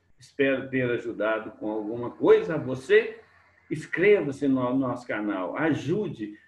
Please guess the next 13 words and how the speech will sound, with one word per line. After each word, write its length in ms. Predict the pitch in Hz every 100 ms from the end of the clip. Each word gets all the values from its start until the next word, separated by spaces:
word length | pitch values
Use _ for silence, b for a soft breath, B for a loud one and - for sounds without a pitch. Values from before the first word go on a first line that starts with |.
| B
a 100 | - 151
que 140 | -
possamos 840 | 185 156 - 156 170 170 139 - b _ - -
manter 580 | 156 202 160 147 160 156
o 100 | 143
nosso 340 | 147 147 -
projeto 540 | 156 143 131 139 139
das 420 | 127 147 165 165 -
profissões, 920 | 151 151 156 - 139 143 139 139 - _ _ _ _
que 120 | 139
está 540 | 139 - 165 160 127
muito 340 | 107 160 240 170
bacana. 800 | 139 131 139 151 165 165 165